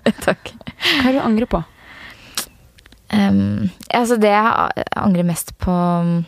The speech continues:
Speaker 1: det er rart, hadde du spurt meg, stilt meg spørsmål for to år siden, da jeg hadde sluttet å blogge, så hadde jeg vært sånn, «Åh, jeg angrer på at jeg startet å blogge.»
Speaker 2: Mm.
Speaker 1: Da var jeg veldig sånn redd og hadde mye frykt. Mens i dag så kjenner jeg på det at det jeg angrer mest på, er egentlig har vært at jeg har vært så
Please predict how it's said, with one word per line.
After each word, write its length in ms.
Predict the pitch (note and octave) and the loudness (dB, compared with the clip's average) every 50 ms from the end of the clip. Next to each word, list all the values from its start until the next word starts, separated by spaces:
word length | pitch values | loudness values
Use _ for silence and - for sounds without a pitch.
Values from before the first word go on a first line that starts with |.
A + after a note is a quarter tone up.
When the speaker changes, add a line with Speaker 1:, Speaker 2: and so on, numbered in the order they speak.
| - _ _ - - - - | -8 _ _ -20 -16 -6 -2
Speaker 1:
det 100 | F#3+ G3 | 0 2
er 60 | F#3 | 2
rart, 140 | F3+ F#3+ - | 2 2 0
hadde 140 | - G3 F#3+ | 0 0 0
du 40 | F#3 | 0
spurt 180 | - F#3+ F3 F#3 | -2 0 0 2
meg, 140 | F#3 F3 F3 | 0 0 0
stilt 180 | - - F3+ F3 | -2 -2 -2 -2
meg 120 | F3 E3+ - | -2 -2 -4
spørsmål 240 | - E3+ F#3 D#3+ E3 | -4 -2 -2 -2 -2
for 80 | F3 | -4
to 140 | - - F3+ E3+ | -4 -2 0 0
år 100 | D#3+ - | 0 0
siden, 180 | E3 D#3+ G#3 B3 A#3 | 2 2 2 4 4
da 80 | G3+ F3+ | 4 2
jeg 80 | F3 F3 | 2 2
hadde 100 | F#3 F#3+ | 2 0
sluttet 260 | - G3 - - - | 0 -2 -2 -2 -2
å 40 | F3+ | 0
blogge, 300 | F#3 F#3 F3 D#3 F3 G#3 C4+ B3 - _ - - - _ | 2 2 4 4 4 2 2 0 -4 _ -20 -20 -20 _
så 140 | - - G3+ | -4 -2 0
hadde 20 | |
jeg 80 | F3+ F3 | 0 0
vært 140 | E3+ - | 0 0
sånn, 180 | E3+ E3 D#3+ D#3+ E3 G3 - - - | -2 0 0 -2 -2 -4 -4 -4 -4
«Åh, 100 | E3 E3 F3 | -4 -4 -2
jeg 100 | - F2+ - | -2 0 2
angrer 320 | F#3 F3+ E3 D#3 E3+ F3 - | 2 2 2 0 -2 -2 -2
på 80 | F3 E3+ | -4 -4
at 160 | - - F3 | -2 -2 -2
jeg 160 | D#3+ E3 - | -2 0 0
startet 400 | - F3 D#3 D#3+ - - - - | 0 0 0 0 -4 -6 -4 -2
å 40 | D#3 D#3+ | 0 0
blogge.» 280 | D#3+ D3+ - E3+ E3 - _ _ _ - | 0 0 0 -2 -4 -6 _ _ _ 0
Speaker 2:
Mm. 380 | A#3 A3+ G#3 F#3+ F3 F3 F3+ - - | 2 2 2 2 0 0 -2 0 0
Speaker 1:
Da 80 | F#3 F3 | 2 4
var 140 | F3 E3+ D#3+ | 4 4 4
jeg 120 | E3 E3+ | 4 4
veldig 180 | F3 D#3+ D#3+ E3 | 2 2 2 2
sånn 180 | - E3 E3 F3 E3+ E3 | 2 2 4 4 2 2
redd 440 | F3 - - D#3+ D#3 D#3+ E3 E3+ F3 E3+ | 0 0 0 0 0 0 -2 0 2 2
og 140 | C#3+ E3 F3 | 4 4 4
hadde 300 | E3+ E3 E3 E3 E3+ E3+ E3+ | 4 4 2 2 2 2 2
mye 180 | E3+ D#3+ D#3 | 2 2 0
frykt. 440 | - - F3 F3 - - - - - - - - - - - - - - - - - - - - | -2 -2 -4 -4 -4 -8 -12 -14 -14 -14 -18 -20 -20 -20 -20 -20 -20 -20 -20 -20 -20 -20 -4 0
Mens 220 | G3 F#3+ F#3 - - | 2 2 4 4 2
i 60 | F#3+ F3 | 2 4
dag 300 | G3 F#3+ G#3 C4+ D4 C#4+ | 4 4 4 2 2 0
så 200 | C4+ - - A#3+ | -2 -2 -2 0
kjenner 260 | - A#3+ G#3+ F#3 E3+ E3 | 2 2 2 2 2 0
jeg 80 | - - | -2 -2
på 60 | F#3 | 0
det 60 | E3+ E3+ | 0 0
at 120 | E3+ - | 0 2
det 80 | F3+ E3+ | 0 0
jeg 80 | E3+ | 2
angrer 240 | - F3+ F3 E3 E3+ | 2 2 2 2 2
mest 240 | E3+ D#3+ - - - | 0 0 -2 -4 -2
på, 100 | - C4 E4 | 2 2 4
er 240 | G#4 - - G#3 F#3+ | 4 4 4 4 2
egentlig 240 | F3+ E3+ - F#3 F3+ | 2 2 2 0 0
har 80 | E3+ | 0
vært 180 | E3 D#3 - - | 0 -2 -4 -6
at 120 | - - - | -6 -2 0
jeg 80 | F3 E3+ | 2 2
har 60 | D#3+ | 2
vært 220 | D3+ D3 - - - | 0 -2 -4 -8 -8
så 720 | - - - - - - - F#3+ F#3 F3 E3+ E3+ E3+ F#3 | -6 -6 -6 -8 -8 -6 -4 -2 0 2 2 4 2 2